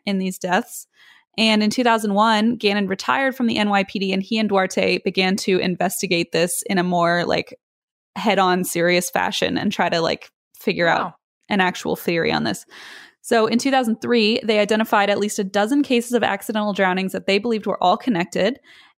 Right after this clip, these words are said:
Speaker 1: And they kind of determined this because near the, uh, dumping of each body, they were able to find a smiley face graffitied nearby the body. And so
Speaker 2: Interesting.
Speaker 1: it's at
Speaker 2: Okay.
Speaker 1: that point that they're thinking,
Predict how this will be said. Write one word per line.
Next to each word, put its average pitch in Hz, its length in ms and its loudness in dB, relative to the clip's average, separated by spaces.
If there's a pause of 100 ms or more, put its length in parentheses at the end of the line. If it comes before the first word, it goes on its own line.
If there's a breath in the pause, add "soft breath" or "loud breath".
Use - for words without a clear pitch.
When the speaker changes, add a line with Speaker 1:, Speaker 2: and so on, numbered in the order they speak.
(140)
Speaker 1:
And 196 440 2 (180)
they 196 500 2 (140)
kind 226 220 0
of 214 80 -2
determined 247 420 0
this 190 120 -2
because 190 340 -2
near 208 360 2
the, 190 440 -2 (100)
uh, 175 200 2
dumping 202 460 0
of 185 120 -2
each 190 300 -2
body, 185 340 2
they 175 140 0
were 180 120 0
able 185 280 0
to - 140 -6
find 190 720 0 (200)
a 180 440 0 (500)
smiley 226 600 0
face 202 440 0
graffitied 190 800 -2
nearby 175 480 0
the 175 100 -8
body. - 440 0 (1120)
And 226 140 4
so 202 200 2
Speaker 2:
Interesting. 185 440 -8
Speaker 1:
it's 220 160 0
at 208 120 4
Speaker 2:
Okay. 202 40 -6
Speaker 1:
that 208 260 0
point 202 300 -4
that 220 120 -2
they're 190 140 4
thinking, 180 640 -2